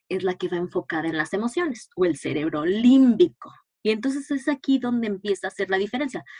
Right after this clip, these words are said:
Todos comemos, todos nos bañamos y todos hacemos nuestras funciones reptilianas. Pero no todos sentimos las mismas emociones y no todos hemos vivido las mismas situaciones, que al final del día son los filtros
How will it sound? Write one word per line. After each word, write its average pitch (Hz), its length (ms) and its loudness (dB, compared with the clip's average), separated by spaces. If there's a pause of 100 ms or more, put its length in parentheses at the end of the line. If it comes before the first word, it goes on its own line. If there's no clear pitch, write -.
(140)
Todos 262 220 0
comemos, 190 440 2
todos 202 120 0
nos 180 100 -2
bañamos 190 380 -2
y 202 60 -6
todos 214 260 -2
hacemos 202 300 -4
nuestras 185 300 -8
funciones 175 340 -6
reptilianas. - 540 -2 (180)
Pero 240 540 4 (580)
no 190 180 2 (140)
todos 220 420 -2
sentimos 196 580 0
las 180 180 -2
mismas 180 280 -2
emociones 175 580 -8
y 214 120 2
no 240 280 6
todos 269 300 0
hemos 240 260 0
vivido 208 360 -4
las 185 280 0
mismas 202 300 2
situaciones, 175 800 -6
que 175 80 -2
al 139 80 -2
final 147 240 -2
del 190 160 2
día 180 200 0
son 175 220 -4
los 170 240 -8 (260)
filtros 233 760 6